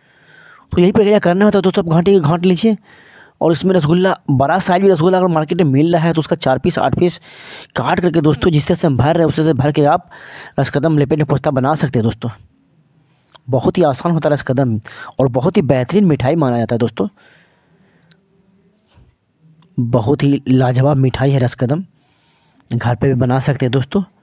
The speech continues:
वैसे तो मैंने बता दिया किस तरह से बनता है, क्या प्रोसेस है, क्या प्रक्रिया है।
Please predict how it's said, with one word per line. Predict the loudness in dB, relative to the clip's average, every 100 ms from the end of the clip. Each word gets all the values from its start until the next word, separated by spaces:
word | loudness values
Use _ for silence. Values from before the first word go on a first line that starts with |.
| _ _ _ _ _ _ _ _
वैसे | -4 -2 0
तो | 0
मैंने | 2
बता | 0 0 0
दिया | 0
किस | -2 -2
तरह | -2
से | -2
बनता | -2 0 -2
है, |
क्या | -2 -2
प्रोसेस | 0 0 0
है, |
क्या | -2 -2
प्रक्रिया | -2 0 0
है। | 0